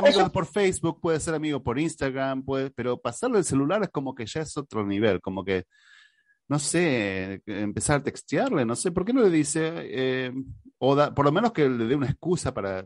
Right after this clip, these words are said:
Speaker 2: "Te quiero invitar para algo", no sé, eh, "¿Me pasas tu, tu número?". Y bueno, tan, bueno, de, cualquier cosa igualmente se puede bloquear, ¿no? O sea, si,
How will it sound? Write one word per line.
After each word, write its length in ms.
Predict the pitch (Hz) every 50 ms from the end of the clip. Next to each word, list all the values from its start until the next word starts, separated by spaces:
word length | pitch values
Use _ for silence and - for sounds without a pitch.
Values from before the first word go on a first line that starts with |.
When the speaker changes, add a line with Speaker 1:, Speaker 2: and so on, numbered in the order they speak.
| - _
Speaker 2:
"Te 100 | - 98
quiero 220 | - 160 170 180 175
invitar 460 | 156 139 127 - - 143 151 151 143
para 480 | 135 131 120 117 110 107 104 98 98 98
algo", 680 | - 107 110 107 104 101 98 95 95 92 90 90 90 90
no 100 | 98 101
sé, 320 | - - 110 92 85 - _ _ _ _ _ _ _ _ _ _ _ _ _ _ - - -
eh, 200 | 90 92 92 90
"¿Me 140 | 90 90 87
pasas 300 | - 98 - 156 151 147
tu, 140 | - 139 101
tu 180 | - _ - 98
número?". 580 | 107 127 147 147 123 110 98 92 87 87 92 95 95
Y 220 | 92 95 95 87
bueno, 320 | 95 127 131 110 92 82
tan, 180 | - 113 110 113
bueno, 240 | 147 160 131 104 101
de, 140 | 113 113 - _ _
cualquier 320 | - 156 165 - 254 262
cosa 260 | - 262 247 202 - 156
igualmente 360 | 139 131 135 147 170 175 170
se 140 | - 120 104
puede 240 | - 120 113 101
bloquear, 520 | 92 90 85 85 - 120 110 90 80 - 76
¿no? 300 | 82 85 98 101 98 92
O 40 | -
sea, 240 | - - 92 87 80
si, 400 | - - 92 92 90 90 90